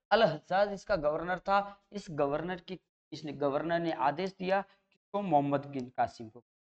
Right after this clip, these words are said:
तो मोहम्मद, मोहम्मद बिन कासिम। तो प्यारे दोस्तों, मोहम्मद बिन कासिम को, तो आदेश दिया भाई, मोहम्मद बिन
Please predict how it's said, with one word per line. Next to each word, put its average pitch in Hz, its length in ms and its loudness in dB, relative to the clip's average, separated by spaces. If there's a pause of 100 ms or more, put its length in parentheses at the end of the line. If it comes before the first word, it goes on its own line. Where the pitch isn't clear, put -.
तो 202 360 0 (340)
मोहम्मद, 160 420 4 (640)
मोहम्मद 180 540 2 (400)
बिन 202 160 2
कासिम। 135 400 4 (400)
तो 196 100 -4
प्यारे 185 260 4
दोस्तों, 185 320 -2 (440)
मोहम्मद 180 480 0 (180)
बिन 190 200 -2
कासिम 151 360 0
को, - 160 -20
तो - 320 -6
आदेश 170 260 0
दिया 180 200 2
भाई, 208 260 -2 (360)
मोहम्मद 165 300 2
बिन 190 200 4